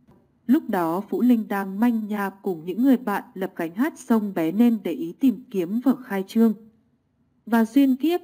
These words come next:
của soạn giả trẻ mà ngày nay đang là một trong những cái tên soạn giả hàng đầu của làng cải lương đã được ngôi sao Vũ Linh chú ý. Duyên Kiếp lần đầu tiên lên sân khấu đoàn Sông Bé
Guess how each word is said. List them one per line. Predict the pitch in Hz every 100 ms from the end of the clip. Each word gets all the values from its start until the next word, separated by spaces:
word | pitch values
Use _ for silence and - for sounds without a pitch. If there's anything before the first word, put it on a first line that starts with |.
| -
của | 220
soạn | - 214 202 185
giả | 175 170
trẻ | - 208 160
mà | 175 175
ngày | 180 170
nay | 196 233 226 208
đang | 247 247
là | 220
một | 170 175 170
trong | - 196
những | 202 -
cái | 185
tên | 254 247
soạn | 240 233 - 185
giả | 208
hàng | 175 190 185 185
đầu | 208 190
của | 190
làng | 156 170 175 170
cải | 170
lương | 151 233 226 190
đã | 170
được | 196 208 -
ngôi | 220 214
sao | - 202
Vũ | 196 226
Linh | 220 196
chú | 196 175
ý. | 165 165
Duyên | 240 220
Kiếp | 196 311 349 220
lần | 185 160
đầu | 185 175
tiên | - 254 240
lên | 220
sân | 214 190
khấu | 185 165 208
đoàn | 226 190 156
Sông | - 233 208 190
Bé | 185 175